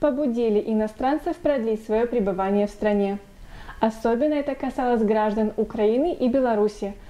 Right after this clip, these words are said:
которые ранее в большей степени использовали возможность временной миграции.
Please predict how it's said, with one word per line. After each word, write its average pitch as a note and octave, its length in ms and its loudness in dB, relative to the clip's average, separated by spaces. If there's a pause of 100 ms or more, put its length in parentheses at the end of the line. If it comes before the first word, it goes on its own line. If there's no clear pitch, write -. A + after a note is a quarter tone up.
(140)
которые A3 480 2
ранее B3+ 380 2
в A3+ 140 2
большей A3 380 0
степени D4 520 0
использовали A3 600 0
возможность A3+ 680 0
временной G#3 400 2
миграции. G#3 680 0